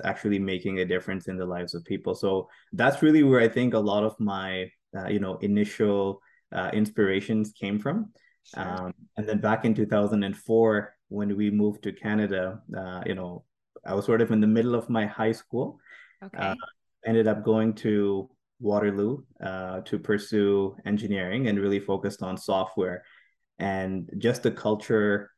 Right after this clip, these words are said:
Speaker 1: uh, in Waterloo around innovation, entrepreneurship was just so great that I think it really gave me the resources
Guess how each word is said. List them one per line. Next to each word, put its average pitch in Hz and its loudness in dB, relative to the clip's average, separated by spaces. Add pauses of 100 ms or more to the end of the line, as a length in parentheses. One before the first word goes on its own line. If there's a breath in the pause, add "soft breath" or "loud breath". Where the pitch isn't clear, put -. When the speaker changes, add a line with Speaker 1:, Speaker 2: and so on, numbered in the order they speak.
(100)
Speaker 1:
uh, 95 -6
in 107 2
Waterloo 101 2
around 92 -4
innovation, 98 -4
entrepreneurship 95 -4
was 95 -6
just 98 -4
so 101 0
great 110 0
that 104 0
I 98 0
think 107 -2
it 95 0
really 98 0
gave 98 -2
me 101 0
the 92 -6 (440)
resources 131 0